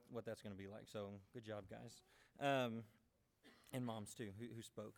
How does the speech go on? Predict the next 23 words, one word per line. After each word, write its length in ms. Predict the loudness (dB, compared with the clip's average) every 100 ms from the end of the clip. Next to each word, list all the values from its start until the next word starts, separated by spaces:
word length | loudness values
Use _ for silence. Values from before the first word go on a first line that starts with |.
| -14 -20 -20 -10 2
Um, 440 | 6 6 4 0 -6 -16 _ _ _ -20 -20 -20 -20 -20 _ _ _ -20 -20 -20 -14 -6
m-, 140 | -4
music 380 | 2 2 4 2
has 100 | 4
always 200 | 6 6
been 180 | 4 4
a, 200 | 4 4 2
a 40 |
really 280 | 2 2 2
important 400 | 0 -2 -4 -2
thing 180 | -2 -2
to 60 | -2
me. 220 | -4 -6 -12 -20 -8
And, 400 | 0 2 2 2
uh, 180 | 2 2
so 120 | 0
today 320 | -4 6 6 8
what 120 | 6
I 60 |
wanna 200 | 6 4
do 120 | 6 4
is 100 |
I'm, 140 | 4